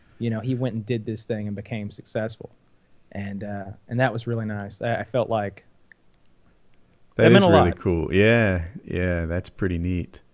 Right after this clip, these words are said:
Speaker 2: Um, no, I think my father would just move on from one area that I need improvement to the next. <laughs> Like,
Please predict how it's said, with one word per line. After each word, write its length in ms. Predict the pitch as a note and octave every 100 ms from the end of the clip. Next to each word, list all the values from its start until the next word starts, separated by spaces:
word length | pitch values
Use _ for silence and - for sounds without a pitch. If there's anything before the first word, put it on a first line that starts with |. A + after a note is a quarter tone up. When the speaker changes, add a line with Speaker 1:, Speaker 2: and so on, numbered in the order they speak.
| _ _ _ _ _ _ _ _ -
Speaker 2:
Um, 480 | D#2 D2+ D2+ D2 E2+ - _ _ -
no, 260 | F2 F2 D#2
I 120 | F2+
think 300 | - A2 -
my 140 | F#2+
father 500 | F#2 F#2+ F2+ F2+ F2
would 160 | E2+ E2+
just 260 | F2+ E2+ -
move 220 | F2 E2+
on 300 | E2 E2 E2
from 540 | - E2 E2 D#2+ D#2 - _ _ _ _ _ _ _ _ _ _
one 240 | F#2 F#2
area 280 | F#2 F#2+ F#2
that 140 | F2 F2
I 60 |
need 160 | F2 F2
improvement 460 | D#2+ - E2+ F2 -
to 80 |
the 100 | F2 D#2+
next. 540 | D#2 D2+ - - - _ _
<laughs> 240 | - D3+ -
Like, 720 | D#3+ F#3+ F3 D#3+ - -